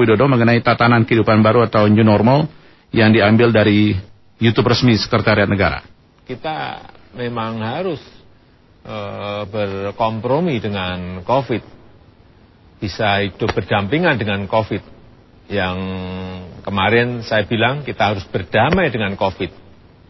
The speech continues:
Speaker 2: Karena informasi terakhir dari W H O yang saya terima bahwa meskipun kurvanya sudah agak melandai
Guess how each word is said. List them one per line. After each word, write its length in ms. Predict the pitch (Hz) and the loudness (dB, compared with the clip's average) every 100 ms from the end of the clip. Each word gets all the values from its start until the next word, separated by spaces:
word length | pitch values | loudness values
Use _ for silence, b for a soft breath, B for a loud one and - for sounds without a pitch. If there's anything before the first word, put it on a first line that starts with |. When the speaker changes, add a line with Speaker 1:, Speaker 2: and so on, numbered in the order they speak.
| _ - - | _ -20 -8
Speaker 2:
Karena 640 | 101 104 127 156 190 196 | -2 0 0 0 -2 -6
informasi 560 | 113 101 107 104 92 110 | -6 -2 0 0 -4 -4
terakhir 880 | 104 95 87 131 143 165 180 185 175 - - - - | -2 -2 0 0 2 2 2 -2 -10 -16 -20 -20 -8
dari 840 | 101 95 95 92 90 87 87 90 90 | -4 -2 -2 -2 -2 -4 -4 -4 -2
W 40 | |
H 100 | 101 113 156 | 0 2 2
O 240 | 135 180 - - - - - | 2 0 -6 -20 -20 -20 -10
yang 140 | 101 92 | -6 -2
saya 160 | 95 | -2
terima 400 | 113 160 131 127 | -2 -2 0 -2
bahwa 380 | 113 101 104 120 | -2 -2 0 -2
meskipun 640 | 120 - 247 247 - 240 202 | -6 -6 -6 -2 0 2 2
kurvanya 640 | 190 160 - 139 135 127 113 | -2 -2 0 -2 0 -2 -2
sudah 320 | 113 107 98 - - | -2 0 -2 -6 -10
agak 240 | - 104 113 | -4 0 0
melandai 580 | 117 135 180 131 113 160 | 2 2 4 4 4 2